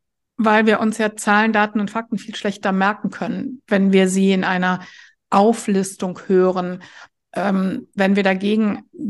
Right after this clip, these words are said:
unsere Gründungsgeschichte beispielsweise erzählen. Warum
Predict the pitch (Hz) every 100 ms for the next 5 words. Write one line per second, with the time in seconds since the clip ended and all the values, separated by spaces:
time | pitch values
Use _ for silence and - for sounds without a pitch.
0 | 202 _ 220 196 185 190 254 220 - 185
1 | 185 - 180 175 - 190 - 180 185 -
2 | - 190 180 - - - - - - _
3 | _ _ 185 185 226 262 269 269 269